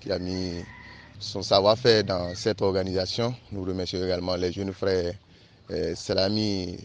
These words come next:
euh, du côté de Cotonou, euh, le grand frère Abou du côté de Kanté qui est également à Cotonou, sans oublier le conseiller Salifou Sané de l'arrondissement de Waké,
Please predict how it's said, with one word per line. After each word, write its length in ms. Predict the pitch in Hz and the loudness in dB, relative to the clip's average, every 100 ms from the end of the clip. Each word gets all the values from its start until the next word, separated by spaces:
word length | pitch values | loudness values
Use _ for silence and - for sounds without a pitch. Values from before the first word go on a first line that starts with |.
| - | -10
euh, 420 | 87 87 87 87 | -6 -6 -4 -6
du 100 | 87 | -8
côté 300 | 92 92 95 | -8 -6 -2
de 80 | 92 | -4
Cotonou, 520 | - 98 98 104 127 117 110 | -4 -6 -4 -2 -4 -6 -8
euh, 400 | 90 87 87 87 | -6 -4 -6 -6
le 100 | 90 | -6
grand 180 | 87 95 | -2 -2
frère 260 | 98 98 92 | 0 0 0
Abou 240 | 87 107 | -2 -2
du 120 | 107 98 | -2 -4
côté 260 | 90 101 | -4 -4
de 80 | 90 | -4
Kanté 340 | - 90 95 | -4 -4 -4
qui 200 | 90 98 | -4 0
est 120 | 95 90 | 0 2
également 300 | 90 87 90 | 0 0 0
à 80 | |
Cotonou, 460 | 90 85 - 90 110 117 - - - - | -2 -4 -6 -4 -4 -8 -20 -20 -20 -6
sans 280 | - 101 | -2 0
oublier 760 | 101 98 101 104 107 101 92 90 | 0 0 2 4 6 4 2 0
le 260 | 92 90 90 | -2 -2 -2
conseiller 520 | 98 98 101 98 95 | -4 -2 0 0 0
Salifou 720 | - 95 92 - 98 92 87 | -2 -4 -4 -6 -4 -4 -6
Sané 460 | 85 - 117 139 147 - _ - _ - | -4 0 2 0 -6 -12 _ -20 _ -10
de 400 | 87 90 87 82 | -4 -2 0 0
l'arrondissement 1000 | 87 90 90 87 - 92 92 90 85 85 | 2 2 0 -4 -2 0 0 0 -2 -4
de 100 | - | 0
Waké, 480 | 92 92 - 123 135 | 2 2 4 2 2